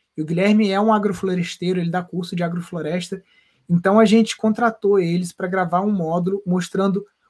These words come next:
o modelo de sucesso da Fazenda Monte Cristo.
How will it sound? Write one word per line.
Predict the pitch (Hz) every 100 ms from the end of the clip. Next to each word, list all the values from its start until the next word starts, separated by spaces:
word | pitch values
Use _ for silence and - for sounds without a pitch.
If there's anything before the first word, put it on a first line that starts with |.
| _
o | 196
modelo | 214 180 226 262
de | 214
sucesso | 254 - 208 202 214 190
da | 208
Fazenda | 208 214 202 202
Monte | 208 208 -
Cristo. | 180 170 - -